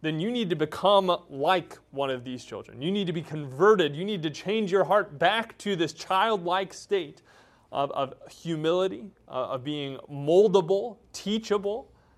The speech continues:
of being innocent as well. And I think we, we see this idea in, in many of our English words that we use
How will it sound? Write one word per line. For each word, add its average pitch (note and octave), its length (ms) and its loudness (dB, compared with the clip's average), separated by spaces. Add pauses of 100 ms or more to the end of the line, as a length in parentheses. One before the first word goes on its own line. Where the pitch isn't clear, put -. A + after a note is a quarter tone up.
(640)
of C#3+ 500 2 (400)
being D3+ 480 -6 (100)
innocent D#3+ 600 -4
as C3+ 180 -6
well. C3+ 340 0 (260)
And A#3+ 80 8
I - 20 8
think D4+ 160 0
we, A#3+ 160 0
we G#3+ 200 -2
see C4 480 0
this G3 360 2
idea E3+ 760 0
in, D#3+ 220 -2
in E3 120 -2
many A3 180 0
of E3+ 100 4
our D3+ 140 6
English G3+ 400 -2
words C#3 280 -2
that B2+ 120 -6
we D3 100 -12
use D3 460 -6